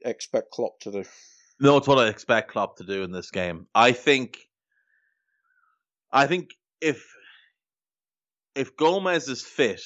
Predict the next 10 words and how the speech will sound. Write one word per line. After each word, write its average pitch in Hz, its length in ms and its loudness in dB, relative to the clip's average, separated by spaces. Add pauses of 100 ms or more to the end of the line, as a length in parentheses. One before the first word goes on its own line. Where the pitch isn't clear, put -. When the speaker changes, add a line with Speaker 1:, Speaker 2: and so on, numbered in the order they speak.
(100)
Speaker 2:
we 107 160 -8
get 107 300 -6 (360)
Thiago, 110 680 2
Fabinho, 98 960 -4
and 92 320 -6 (880)
probably 104 400 2
Gini 101 320 0
Wijnaldum 92 720 0
starting, 104 600 2
Speaker 1:
Mm-hmm. 107 260 -12